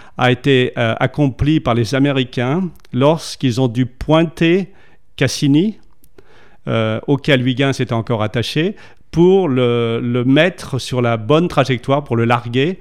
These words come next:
et ensuite le mettre sur la bonne trajectoire, une trajectoire très précise. Et c'est là que la déra-, la dernière action de pilotage a été effectuée, donc trois semaines,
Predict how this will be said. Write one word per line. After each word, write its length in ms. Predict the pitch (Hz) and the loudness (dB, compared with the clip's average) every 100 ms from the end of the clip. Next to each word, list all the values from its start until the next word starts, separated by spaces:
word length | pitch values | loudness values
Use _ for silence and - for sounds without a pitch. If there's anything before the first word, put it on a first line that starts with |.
| - - - | -14 -20 -2
et 100 | 127 | 0
ensuite 280 | 123 160 156 | 2 0 0
le 80 | 127 | 2
mettre 180 | 139 | 2
sur 120 | - 120 | 0 -2
la 80 | |
bonne 200 | 113 139 | 2 0
trajectoire, 540 | 151 135 127 - 135 143 | 2 0 0 0 -2 -2
une 60 | |
trajectoire 560 | 160 120 113 - 110 - | -2 -4 -4 -6 -8 -6
très 180 | - 147 | -2 -2
précise. 640 | - 123 - 123 147 175 - - - - | 0 -4 -2 -2 -2 -4 -12 -20 -20 -6
Et 80 | 127 | -4
c'est 120 | 147 | 0
là 140 | 151 | 0
que 100 | 170 | 0
la 40 | 127 | -2
déra-, 300 | 127 135 131 127 | 0 0 -2 -4
la 260 | 131 123 | -2 -2
dernière 380 | 120 139 143 139 | 0 2 2 2
action 460 | 123 - - 147 131 | 0 -2 -6 -4 -2
de 120 | 117 | -4
pilotage 800 | - - 131 120 143 143 165 - | -4 -2 0 2 2 2 2 0
a 80 | 117 | -2
été 180 | 127 | 0
effectuée, 460 | 127 - 107 - 139 | 0 0 -4 -4 -2
donc 240 | 127 110 | -2 -4
trois 220 | - 139 131 | -2 0 0
semaines, 480 | - 120 123 175 | 0 0 0 -2